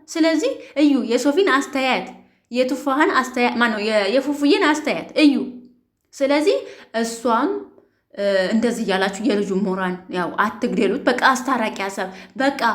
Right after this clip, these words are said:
አሁን ማለት ያለባችሁ፣ በቃ፣ እ፣ ተውፊቄ ሶፊዬን ለፉፉዬ ተውልን፣ አንተም ለሮዚ ትተንሃል፣ በቃ እንደዛ ነገር ብላችሁ አስታራቂ ሀሳብ ስጡ። የተውፊቅና የሶፊ ነገር፣ ነገሩ አበቃ። የትናንትናው ነገር ለእኔ የመጨረሻ ሆኖ ነው ያየሁት። በቃ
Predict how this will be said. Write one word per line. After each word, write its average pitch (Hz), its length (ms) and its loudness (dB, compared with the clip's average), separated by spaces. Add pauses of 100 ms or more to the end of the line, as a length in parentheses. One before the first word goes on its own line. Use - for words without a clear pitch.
(240)
አሁን 247 280 4
ማለት 233 240 2
ያለባችሁ፣ 254 520 0 (100)
በቃ፣ 285 340 0 (480)
እ፣ 196 100 -8 (1040)
ተውፊቄ 269 420 0 (480)
ሶፊዬን 277 500 4
ለፉፉዬ 247 540 0
ተውልን፣ 202 440 -2 (420)
አንተም 285 460 4
ለሮዚ 247 420 2
ትተንሃል፣ 196 480 -6
በቃ - 200 -8 (100)
እንደዛ 233 380 2
ነገር 156 240 -10
ብላችሁ 175 320 -6 (120)
አስታራቂ 226 540 -4
ሀሳብ 208 360 0
ስጡ። 220 220 -4 (480)
የተውፊቅና 226 600 0
የሶፊ 202 400 -2
ነገር፣ 202 280 -2
ነገሩ 196 280 0 (120)
አበቃ። 220 380 0
የትናንትናው 208 500 -2
ነገር 202 260 -2
ለእኔ 208 340 0
የመጨረሻ 254 600 0
ሆኖ 208 140 -4
ነው 196 140 -4
ያየሁት። 196 340 -4
በቃ - 180 -8